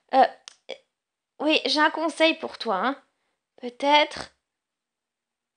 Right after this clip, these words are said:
peut-être que tu devrais couper tes cheveux un peu autrement la prochaine fois. Euh, vraiment ?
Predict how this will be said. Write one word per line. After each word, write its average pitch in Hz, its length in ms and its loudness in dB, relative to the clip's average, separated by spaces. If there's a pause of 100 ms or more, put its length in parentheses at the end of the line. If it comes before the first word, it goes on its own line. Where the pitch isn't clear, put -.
(920)
peut-être 302 200 -2
que 330 60 -6
tu 330 80 -6
devrais 285 260 0
couper 285 380 -2
tes 254 140 -4
cheveux 240 240 -4
un 269 120 4
peu 262 120 -4
autrement 269 380 -2
la 208 60 2
prochaine 220 240 -4
fois. 202 180 -8 (380)
Euh, - 60 -12 (240)
vraiment ? 254 440 -2